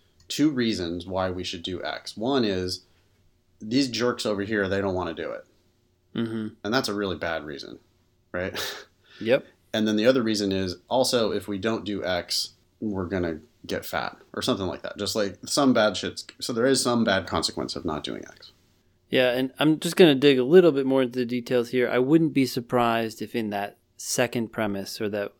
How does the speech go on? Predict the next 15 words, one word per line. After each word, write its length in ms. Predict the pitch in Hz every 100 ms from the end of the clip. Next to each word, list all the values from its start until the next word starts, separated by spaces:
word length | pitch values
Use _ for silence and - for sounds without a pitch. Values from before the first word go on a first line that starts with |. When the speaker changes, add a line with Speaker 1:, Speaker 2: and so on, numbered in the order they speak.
| -
Speaker 2:
that 260 | 107 104
more 240 | 127 123 123
legitimate 640 | 113 104 117 120 113 107
premise 360 | - 110 107 -
that 80 | 110
we 60 |
were 80 | 104
talking 300 | 101 101 110
about, 360 | 101 98 95 - _ - - - - _ _ _ -
they 80 |
might 240 | 117 117 113
have 220 | 117 107
something 420 | - 123 117 113 107
that 140 | 107
says, 720 | - 117 107 101 98 -